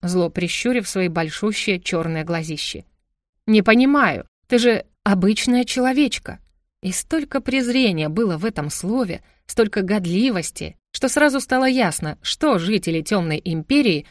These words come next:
думают о фаберцах. «Признайся, чем опоила его, каким зельем напичкала?»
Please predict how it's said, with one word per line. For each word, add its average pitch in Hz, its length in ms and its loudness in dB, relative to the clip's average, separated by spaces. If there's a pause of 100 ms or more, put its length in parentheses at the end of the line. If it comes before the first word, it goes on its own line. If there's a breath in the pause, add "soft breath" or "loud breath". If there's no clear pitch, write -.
(260 soft breath)
думают 254 420 2
о 202 100 -8
фаберцах. 214 680 0 (640)
«Признайся, 190 800 2 (120)
чем 254 340 2
опоила 170 440 2
его, 156 360 -2 (160)
каким 175 360 2
зельем 165 540 0
напичкала?» 180 720 -4